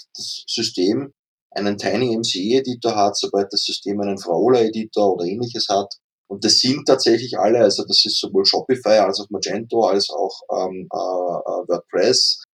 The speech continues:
ähm, als auch Lightspeed, ähm, PrestaShop, also die können das alle, kann ich, ähm, mein Plugin verwenden und eben Inhaltsseiten mit einem Drag-and-Drop-Editor ganz bequem erstellen.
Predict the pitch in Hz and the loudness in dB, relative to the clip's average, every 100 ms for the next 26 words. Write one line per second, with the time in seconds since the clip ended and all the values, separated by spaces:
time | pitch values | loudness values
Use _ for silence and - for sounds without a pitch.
0 | _ _ _ 104 101 101 101 104 104 - | _ _ _ 4 6 4 0 -4 -4 -2
1 | 98 98 98 95 107 - 123 120 117 - | 0 0 2 4 4 0 -2 -4 -4 -8
2 | - 98 101 101 101 - 95 104 - 113 | -6 -4 -2 -2 -6 0 4 4 4 0
3 | 110 117 117 - 110 - - 104 113 104 | 4 2 2 -6 -6 -8 -4 -2 0 0
4 | - 80 101 147 - _ _ _ - 101 | 0 0 0 -2 -4 _ _ _ -2 2
5 | 123 143 139 - 107 113 110 113 98 98 | 2 2 -4 -4 0 2 2 -2 -6 -6
6 | 101 101 - 117 117 92 107 - 143 73 | -2 -4 -4 -6 -4 -4 -4 -4 -8 -10
7 | 113 104 110 104 131 123 110 - 98 90 | -6 -6 -6 -6 -6 -4 -4 0 2 2
8 | 98 110 101 - - 95 - 90 98 - | 0 -6 -4 -4 -6 -8 -4 2 2 0
9 | 214 - - - - 101 98 98 104 110 | -4 -2 -2 -2 -8 -6 -4 -2 -4 -4
10 | 117 110 98 98 - - 131 151 160 160 | -6 -8 -6 -4 -2 2 2 2 -2 -8